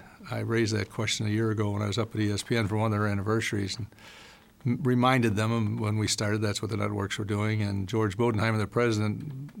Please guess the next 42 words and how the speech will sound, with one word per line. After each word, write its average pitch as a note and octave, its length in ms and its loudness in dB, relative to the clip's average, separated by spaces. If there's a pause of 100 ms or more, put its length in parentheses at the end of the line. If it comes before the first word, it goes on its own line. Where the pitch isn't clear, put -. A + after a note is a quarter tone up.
(140)
looked A2+ 240 -2
over A2 220 2
and G2+ 100 0
nodded G#2+ 260 2
at G#2+ 120 -2
somebody G#2+ 480 -2
'cause G2 300 -4
he A#2 120 -2
knew A2 160 2
I G#2 60 2
was F#2+ 100 -4
gonna G#2+ 180 -4
say, G#2+ 220 -2
"I G2+ 60 2
have G#2 160 0
no G#2+ 160 4
idea G#2 320 4
how G#2 100 4
many G#2 160 0
you're G2 140 -2
doing G2 240 -2
today." G#2 300 -4 (720)
That B2+ 200 0
particular A#2 720 2
year, G#2+ 480 2 (240)
two - 140 -2
thousand G#2+ 440 -2
and G2 120 -2
ten, G#2+ 440 0 (800)
they A#2+ 80 0
were A#2 80 4
doing A2 200 2
four A#2+ 280 2
hundred G#2+ 220 2
and G2 120 0
seventeen G#2+ 800 0
on A2 220 -2
E A2 140 2
S G2+ 140 2
P A2+ 160 -2
N G#2 140 0
alone, G2 380 -2